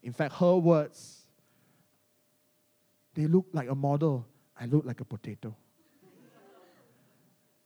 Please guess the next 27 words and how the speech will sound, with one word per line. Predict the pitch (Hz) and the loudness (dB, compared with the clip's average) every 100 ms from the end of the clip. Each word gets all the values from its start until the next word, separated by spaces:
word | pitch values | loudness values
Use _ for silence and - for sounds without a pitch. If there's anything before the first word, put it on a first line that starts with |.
| _ | _
But | - | -12
she | - | -6
was | 151 135 | -4 -4
even | 175 165 180 | -6 -6 -4
able | 165 160 175 | -4 -2 -4
to | 143 | -8
say | - 165 165 | -14 -12 -10
that | 165 135 123 | -8 -10 -12
because | 120 - 170 170 - | -16 -14 -12 -12 -14
what? | - 208 156 _ _ _ _ - | -18 -18 -18 _ _ _ _ -6
Not | 185 - | -6 -6
out | 208 | -8
of | 151 | -8
sarcasm, | - 170 185 151 123 123 175 - _ _ _ _ _ _ _ - | -8 -10 -10 -12 -10 -10 -12 -14 _ _ _ _ _ _ _ -6
not | 180 180 | -6 -6
out | 185 | -6
of, | 175 143 127 - - | -2 -4 -4 -12 -12
you | 147 | -4
know, | 147 143 180 - _ _ _ _ _ _ _ _ - | -2 -2 -4 -14 _ _ _ _ _ _ _ _ -8
fakeness, | 170 160 160 160 170 - - | -6 -6 -4 -4 -4 -10 -20
because | - - 185 - - _ 143 | -20 -12 -10 -10 -14 _ -8
God's | 175 190 - | -6 -6 -10
love | 156 160 196 175 131 _ _ _ _ _ _ _ _ _ _ _ _ _ _ - | -8 -6 -6 -8 -12 _ _ _ _ _ _ _ _ _ _ _ _ _ _ -14
has | 135 | -12
come | - 170 | -8 -6
inside | 151 139 143 139 | -6 -8 -10 -10
her. | 131 123 | -10 -12